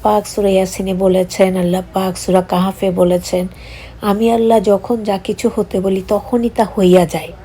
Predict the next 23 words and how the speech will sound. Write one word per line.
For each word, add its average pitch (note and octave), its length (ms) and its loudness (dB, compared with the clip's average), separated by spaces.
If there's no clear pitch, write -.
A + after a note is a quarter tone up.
এগুলো D4+ 300 2
কত A#3+ 300 2
নমুনা A#3+ 460 4
যে A3+ 100 2
আল্লাহ G3+ 340 4
পাক G3+ 280 0
আমাদেরকে G3 380 -2
দিয়েছেন। G3 560 -2
সূরা G#3+ 360 4
আর F#3+ 160 2
রহমানে G#3 420 2
বহুবার G3+ 500 2
এসেছে, G3 540 -2
"ফাবি A#3 580 4
আই A3+ 320 4
আলাই G3+ 520 4
রাব্বিকুমা B3 800 2
তুকাজ্জিবান।" F3+ 920 0
আল্লাহ F#3+ 280 2
পাক G3+ 200 2
বলেছেন, A3 500 0
"তোমরা G#3 280 2
আল্লাহর G#3 300 2